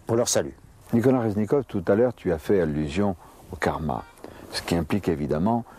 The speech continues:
Speaker 2: une connotation réincarnationniste. Qu'en était-il des Cathares ?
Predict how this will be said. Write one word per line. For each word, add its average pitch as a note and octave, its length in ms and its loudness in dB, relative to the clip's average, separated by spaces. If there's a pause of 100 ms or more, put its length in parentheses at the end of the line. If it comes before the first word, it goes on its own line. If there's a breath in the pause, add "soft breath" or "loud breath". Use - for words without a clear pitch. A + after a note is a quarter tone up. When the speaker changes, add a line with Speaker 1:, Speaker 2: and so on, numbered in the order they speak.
(120 loud breath)
Speaker 2:
une F2+ 180 -2
connotation F2 720 0 (1000 soft breath)
réincarnationniste. G2 1120 0 (920)
Qu'en F2+ 160 2
était-il E2 420 -2
des C2 120 -4
Cathares ? - 500 -4